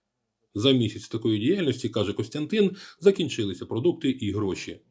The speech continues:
Вирішили відновити роботу і з заробленого купувати для військових необхідні речі. Зав'язали контакти з іншими волонтерами в Україні та за кордоном,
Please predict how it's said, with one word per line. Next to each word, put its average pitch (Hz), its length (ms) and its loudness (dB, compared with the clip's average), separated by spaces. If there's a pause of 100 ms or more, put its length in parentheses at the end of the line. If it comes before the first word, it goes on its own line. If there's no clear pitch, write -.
(280)
Вирішили 190 400 6
відновити 127 380 4
роботу 139 440 4
і 127 300 4
з 104 80 0
заробленого 110 680 2
купувати 147 460 4
для 104 100 -2
військових 123 520 2
необхідні 110 480 -2
речі. 92 440 0 (320)
Зав'язали 160 460 6
контакти 131 460 0
з 117 100 -4
іншими 101 380 -2
волонтерами 98 580 -2
в 98 60 -2
Україні 131 440 0
та 98 160 -4
за 95 80 -6
кордоном, 131 580 -2